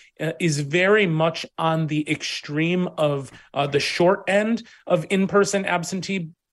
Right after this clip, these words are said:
uh, voting availability, uh, in this country. Some states, um, have er-, uh, in-person,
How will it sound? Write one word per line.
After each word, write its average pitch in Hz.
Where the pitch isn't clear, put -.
uh, 160
voting 170
availability, 170
uh, 160
in 175
this 175
country. 175
Some 165
states, 175
um, 151
have 160
er-, 170
uh, 151
in-person, 175